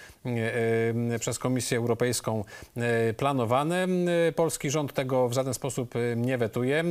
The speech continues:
Były premier Morawiecki, e, pisze wprost, że szybko poszło, że najpierw pakiet migracyjny, później, e, podatki, e, unijne niezawetowane. No ale pamiętajmy też o tym, że na, e,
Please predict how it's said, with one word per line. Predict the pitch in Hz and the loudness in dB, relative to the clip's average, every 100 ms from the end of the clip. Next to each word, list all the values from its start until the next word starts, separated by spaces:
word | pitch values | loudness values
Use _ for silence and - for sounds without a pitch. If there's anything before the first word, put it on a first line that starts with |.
| 165 | 0
Były | 123 160 151 | 2 4 4
premier | 113 139 131 120 | 2 0 0 0
Morawiecki, | 120 107 120 - 117 - - - - | 0 0 -2 -4 -6 -6 -12 -18 -6
e, | 120 113 104 | 0 0 0
pisze | 135 127 | -2 -2
wprost, | 110 131 117 | -2 -2 0
że | 107 110 110 | 0 0 0
szybko | - 123 - | -2 -4 -4
poszło, | - 123 - 117 | 0 0 0 -4
że | 107 107 104 | -2 0 0
najpierw | 113 110 107 | -2 -4 -6
pakiet | - 107 110 104 | -4 -4 -4 -4
migracyjny, | 107 107 101 113 104 | -2 -2 -2 -2 -2
później, | 104 110 101 - - - - | -2 -2 -2 -6 -16 -12 -2
e, | 104 101 | 0 2
podatki, | 117 117 113 - 107 98 - - | 2 2 2 0 -6 -6 -10 -8
e, | 107 107 107 104 104 104 | -4 -2 0 0 0 0
unijne | 120 123 127 117 | 0 0 2 2
niezawetowane. | 120 117 113 113 104 113 160 | 2 0 0 0 2 2 2
No | 185 | 2
ale | 190 | 4
pamiętajmy | 185 165 143 123 127 147 | 2 2 2 2 0 0
też | 135 | -2
o | 110 | -2
tym, | - 123 | -2 -2
że | 117 | -2
na, | 107 107 110 - - | -2 -4 -6 -14 -14
e, | - | -4